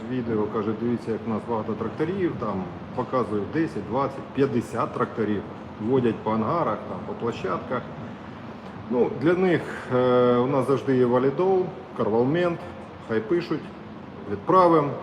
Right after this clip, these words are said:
Ну, а зараз давайте ми почнемо, е, з нашої базової торгівельної точки. Це село Бузова, Київська область, Житомирська траса. І далі ми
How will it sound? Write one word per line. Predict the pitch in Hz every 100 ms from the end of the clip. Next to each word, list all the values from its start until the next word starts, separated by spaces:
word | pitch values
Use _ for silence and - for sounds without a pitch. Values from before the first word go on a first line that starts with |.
| - - - - -
Ну, | 196 254 214
а | 170 160
зараз | 165 208 190 156 - -
давайте | 143 180 170 165 147
ми | 143 147 139 113
почнемо, | 147 135 - 151 139 123
е, | 110 - 113 117 117 117 113 110
з |
нашої | 135 - 131
базової | 120 131 127 107 104 98
торгівельної | 113 98 113 113 107 104 107 113
точки. | 220 208 - 165 156 135 120
Це | 131
село | 120 110 110 120 107 104
Бузова, | 110 165 208 202
Київська | 123 104 - 127
область, | 170 175 143
Житомирська | 113 107 101 95 175
траса. | - 208 208 - 180 160 151
І |
далі | 165 185 262 262 202 190 185
ми | 185